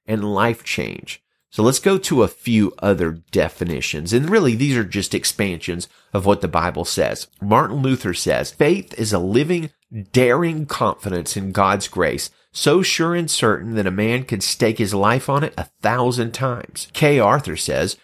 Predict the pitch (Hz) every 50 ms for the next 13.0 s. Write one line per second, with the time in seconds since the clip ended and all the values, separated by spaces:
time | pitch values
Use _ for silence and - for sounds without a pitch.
0 | _ _ _ _ - - - - 226 262 240 - - - 73 76 90 - - 135
1 | 131 143 170 - - - - - - 214 170 113 98 80 65 - - - 82 85
2 | 76 64 58 82 90 110 - - - 123 120 135 147 143 - - - - 190 208
3 | 226 254 262 240 - - - 208 180 165 135 151 151 151 - - - 160 156 180
4 | 185 - _ _ _ _ - 123 123 - 135 131 135 147 160 160 151 - - -
5 | - 233 254 233 - - 135 123 117 110 110 - - - 110 107 107 110 107 98
6 | 95 85 73 92 87 95 92 90 90 90 98 98 104 110 113 117 120 135 - -
7 | - - _ _ - 113 - 117 107 101 110 113 104 76 82 101 101 98 98 -
8 | - - 87 82 - - - 123 143 151 107 90 101 120 - - - - 185 -
9 | - - 76 69 78 95 - - _ _ _ _ _ - - - 135 139 185 202
10 | 202 - - 127 120 113 107 101 95 101 107 110 123 123 131 135 127 117 - -
11 | - 160 175 202 175 101 - - - 95 - - 120 127 - - - 160 151 139
12 | 127 147 175 180 - - - 165 170 180 165 156 165 190 226 240 - - - -